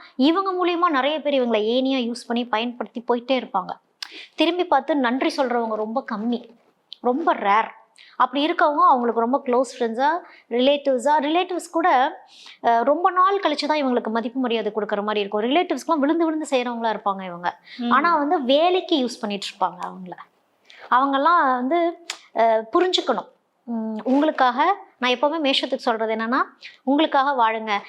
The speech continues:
Speaker 1: இதுல இன்னொரு கேட்டகரி இருக்கு. மேஷம் தனக்காக மட்டுமே வாழ்ற மேஷம்லாம் இருக்கு. அது மத்தவங்கள சுத்தி எல்லாத்தையும் இரிட்டேட் பண்ணிட்டே இருப்பாங்க.
Speaker 2: ம்.
Speaker 1: பேசி பேசியே கொல்றவங்க கூட இன்னொரு கேட்டகரி மேஷத்துல.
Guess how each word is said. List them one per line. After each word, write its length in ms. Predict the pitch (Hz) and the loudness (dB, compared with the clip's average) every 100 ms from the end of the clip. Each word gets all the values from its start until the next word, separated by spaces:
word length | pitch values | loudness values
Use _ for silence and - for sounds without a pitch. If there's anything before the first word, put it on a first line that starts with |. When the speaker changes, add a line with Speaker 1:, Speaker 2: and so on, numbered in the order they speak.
| - | -4
Speaker 1:
இதுல 160 | 294 302 | 0 2
இன்னொரு 360 | 302 359 415 | 0 2 2
கேட்டகரி 360 | 415 381 370 349 | 2 0 0 2
இருக்கு. 340 | 339 320 285 | 2 2 0
மேஷம் 380 | 226 269 311 359 | 2 2 2 0
தனக்காக 440 | 285 285 320 330 320 | 0 2 2 0 0
மட்டுமே 400 | 311 294 330 320 | -4 -2 0 2
வாழ்ற 300 | 277 277 262 | 2 0 -2
மேஷம்லாம் 420 | 247 254 247 254 | -2 -2 0 0
இருக்கு. 180 | 208 202 | 2 0
அது 120 | 208 | 0
மத்தவங்கள 360 | 220 226 262 | 0 0 -2
சுத்தி 400 | 220 277 - 349 | -4 -6 -4 0
எல்லாத்தையும் 460 | 269 285 320 320 311 | 0 0 -2 -2 -2
இரிட்டேட் 280 | 285 302 294 | -2 -4 -2
பண்ணிட்டே 280 | 247 240 247 | -4 -2 -2
இருப்பாங்க. 400 | 233 190 190 - | 0 -2 -2 -4
Speaker 2:
ம். 260 | 254 254 | -2 0
Speaker 1:
பேசி 320 | 226 339 392 403 | 2 2 2 0
பேசியே 420 | 359 339 339 339 | 2 0 0 0
கொல்றவங்க 560 | 311 262 262 254 247 | 2 2 0 0 -2
கூட 200 | 240 262 | 0 2
இன்னொரு 360 | 339 269 339 349 | 2 0 0 0
கேட்டகரி 440 | 277 247 240 233 214 | 0 -2 -2 -2 0
மேஷத்துல. 420 | 233 233 - | 0 0 -4